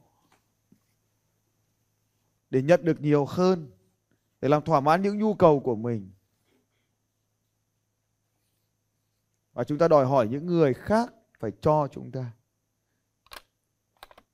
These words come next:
Và khi không nhận được điều đó,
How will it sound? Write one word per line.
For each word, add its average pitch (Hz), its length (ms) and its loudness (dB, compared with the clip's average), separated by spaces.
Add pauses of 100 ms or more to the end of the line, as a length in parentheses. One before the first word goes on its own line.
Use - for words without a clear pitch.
(1600)
Và 143 140 0
khi 196 180 0
không 220 280 6
nhận 214 240 8
được 156 160 4
điều 147 180 4
đó, 135 300 2